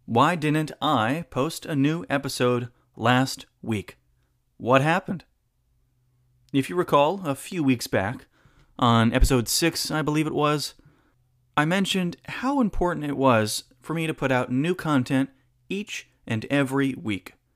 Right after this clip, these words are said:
I wanted to keep that up. How it was important that I maintain continuity, one episode a week, that was the goal. And of course, not even a month after saying that, I break the pattern.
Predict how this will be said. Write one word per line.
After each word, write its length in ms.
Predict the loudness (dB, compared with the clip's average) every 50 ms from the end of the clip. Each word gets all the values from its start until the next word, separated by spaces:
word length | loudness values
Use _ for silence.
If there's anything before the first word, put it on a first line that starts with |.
| _ _ _ _ _ _ _ -4
I 120 | -2 0
wanted 300 | 0 0 0 0 0 0
to 220 | 0 -2 -2 -2 -8 -12
keep 240 | -8 -8 -6 -4 0
that 180 | 0 0 0 0
up. 220 | -2 -6 -6 -6 -6 -6 -6 _ _ _ _ _ _ _ _
How 220 | -2 -2 0 0
it 100 | 0 2
was 240 | 4 4 4 2 2
important 680 | 0 -2 -2 0 0 0 0 0 -2 -4 -6 -6 -4
that 120 | -4 -2 0
I 80 | 2
maintain 580 | 2 2 0 0 -2 -2 -4 -4 -2 0 0 0
continuity, 760 | 0 -2 -2 -2 0 2 2 2 2 2 0 -2 -4 -6 -8 _ _ _ _ _ _ _ _ _ _
one 240 | -6 0 2 2 2
episode 320 | 2 0 0 0 0 2
a 60 | 2 2
week, 300 | 0 0 -2 -8 -14 _ -6
that 160 | -2 -2 0
was 120 | 0 -2 -2
the 60 | -2
goal. 360 | 0 0 0 0 -2 -6 -10 _ _ _ _ _ _ _ _ _ _ _ _ _ _ _ _ _ _ -4
And 120 | -2 -2 -2
of 80 | -2
course, 500 | 0 2 4 4 4 2 0 -4 -6 -8 -10 -6
not 180 | -4 -2 0
even 160 | 0 2 2
a 60 | 4 8
month 260 | 8 8 8 8 6
after 320 | 4 2 2 2 0 -2
saying 300 | 0 2 2 4 4 4 4
that, 380 | 4 2 2 2 -2 -6 _ _ _ _ _ _ _ _ _ _ _ _ _ -2
I 80 | 0 2
break 240 | 4 4 4 4
the 80 | 2 -2
pattern. 440 | 0 0 0 0 0 -4 -8 -12